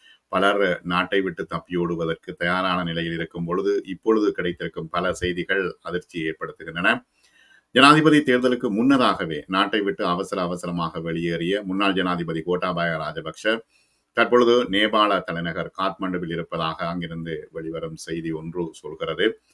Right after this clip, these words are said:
இலங்கையிலிருந்து வெளியேறிய கோட்டாபாய ராஜபக்ஷ இந்தியாவுக்கு போய் அங்கிருந்து ப-, பூட்டான் தலைநகரத்துக்கு சென்றதாகவும், அப்பொழுது அங்கிருந்து நேபாளத்துக்கு சென்றிருப்பதாகவும்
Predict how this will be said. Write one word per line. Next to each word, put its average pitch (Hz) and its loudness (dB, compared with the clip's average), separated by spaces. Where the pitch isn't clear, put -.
இலங்கையிலிருந்து 131 8
வெளியேறிய 107 6
கோட்டாபாய 98 2
ராஜபக்ஷ 87 -4
இந்தியாவுக்கு 90 -2
போய் 101 0
அங்கிருந்து 90 -2
ப-, 82 -2
பூட்டான் 113 0
தலைநகரத்துக்கு 82 -6
சென்றதாகவும், 80 -8
அப்பொழுது 110 4
அங்கிருந்து 101 2
நேபாளத்துக்கு 92 -2
சென்றிருப்பதாகவும் 82 -6